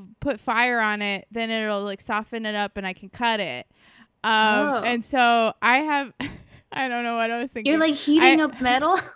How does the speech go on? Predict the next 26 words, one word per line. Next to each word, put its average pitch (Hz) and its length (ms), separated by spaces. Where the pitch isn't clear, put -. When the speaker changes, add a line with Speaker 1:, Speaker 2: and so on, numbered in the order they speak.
Speaker 2:
<laughs> - 180
Speaker 1:
Yeah. 247 420
So 311 140
I 294 100
Speaker 2:
Okay. 339 60
Speaker 1:
had, 381 360
I 262 120
have 320 320
this, 349 280
this 285 360
electric 277 840
<laughs> - 40
lighter, 254 920
and 247 220
so 285 100
I 262 60
was 262 100
like, 262 200
"Oh, 311 160
I'll 294 60
just 294 220
do 294 160
that." 233 500
Uh, 233 120
but 254 180
then, 277 320